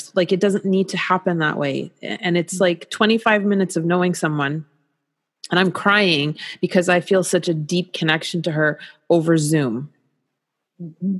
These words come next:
Speaker 1: Like, what is, that has to tell you something, ladies. It has to, because this is where the power is. This is where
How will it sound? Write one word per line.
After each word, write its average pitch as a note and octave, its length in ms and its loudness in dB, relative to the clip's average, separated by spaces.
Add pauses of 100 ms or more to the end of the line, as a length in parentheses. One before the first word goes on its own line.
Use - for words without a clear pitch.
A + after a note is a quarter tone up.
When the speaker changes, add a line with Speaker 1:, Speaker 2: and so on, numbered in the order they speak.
Speaker 1:
Like, E3+ 100 -4
what G3+ 160 4
is, A3+ 200 4
that F#3+ 240 2
has G#3 300 0
to F#3+ 220 0 (440)
tell G#3+ 380 2
you F#3 600 2
something, E3 640 -2
ladies. D3 460 -4
It D#3+ 80 -6
has F3+ 380 0
to, E3 140 -6
because E3 480 -2 (420)
this F#3+ 200 2
is G3+ 120 0
where G3 160 4
the G3 100 2
power A#3 460 2
is. C3 180 -2
This F3 220 -2
is F#3+ 120 -2
where F#3+ 320 2